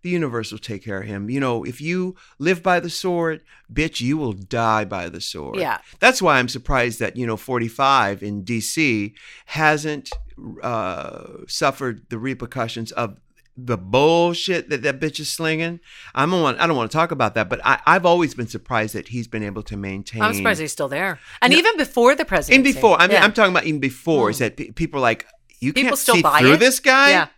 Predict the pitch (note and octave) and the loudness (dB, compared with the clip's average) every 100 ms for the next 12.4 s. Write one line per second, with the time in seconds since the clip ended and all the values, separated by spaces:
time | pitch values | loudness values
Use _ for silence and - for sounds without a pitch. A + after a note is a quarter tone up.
0 | _ - C3+ G2 - - - G#3 E3+ A2+ | _ -2 2 0 -2 -20 0 4 6 6
1 | G2+ G2 - - - D#3+ C3+ - B3 E4 | 2 0 -10 -10 2 2 4 4 4 2
2 | E3 D#3 E3+ E3 A#2 G2 E2 - - C3 | -2 -2 -4 -6 -8 -6 -8 -10 -10 -10
3 | - - A2 F#2+ E2 A1 _ A#2 G2 F#2+ | -8 -8 -8 -8 -10 -16 _ -12 -10 -8
4 | G#2+ F#2+ - G#2+ E2+ - G2+ G2 D2 A1+ | -8 -8 -8 -8 -8 -8 -8 -8 -10 -8
5 | B2 C#3 G#2 F#2+ F#2 F#2 E2 A#2 - _ | -10 -8 -12 -10 -12 -12 -14 -16 -18 _
6 | _ - F3+ F3 D#3 - _ _ G#2+ G#2 | _ -10 -2 0 -2 -10 _ _ -12 -10
7 | G2+ A#2+ - G3+ - A#3+ C#4+ G#3+ F3 - | -8 2 2 2 2 4 6 4 4 2
8 | E3 D#3 D3+ D3+ F3 F#3 G#3+ _ _ _ | 0 0 0 -2 -4 -8 -18 _ _ _
9 | - F3+ E3+ F3 D#3 F3 - - F3+ D#3 | -10 -10 -4 -4 -4 -8 -12 -4 -2 -2
10 | D#3+ D#3 - D3 C#3+ C#3 D3 - E3+ E3 | -4 -4 0 2 2 0 -2 0 4 6
11 | E3 F3+ G3+ - E3+ G2 D#2 F2 C3 G#3+ | 6 4 0 -4 -2 0 -2 -4 -6 -4
12 | G3 G3 F#3+ G3 | -2 -2 -4 -10